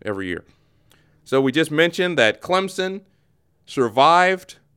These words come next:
Michigan was killed by Ohio State. That's a little district on district crime. In the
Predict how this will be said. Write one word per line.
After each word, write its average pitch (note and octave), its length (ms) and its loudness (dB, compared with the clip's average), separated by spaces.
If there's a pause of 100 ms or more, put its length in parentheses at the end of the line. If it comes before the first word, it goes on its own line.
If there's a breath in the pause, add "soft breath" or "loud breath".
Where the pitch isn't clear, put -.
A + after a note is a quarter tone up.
(760)
Michigan D#3+ 640 0
was B2+ 160 -4
killed D#3+ 320 0
by A#2 400 2
Ohio A2 380 2
State. D3 320 0
That's C3+ 160 -2
a D#3 40 -8
little B2+ 280 -2 (720)
district D3+ 420 -2
on A#2+ 140 -2
district B2+ 380 -2
crime. C#3 500 0 (2500)
In A#2 220 -2
the G#2+ 360 -4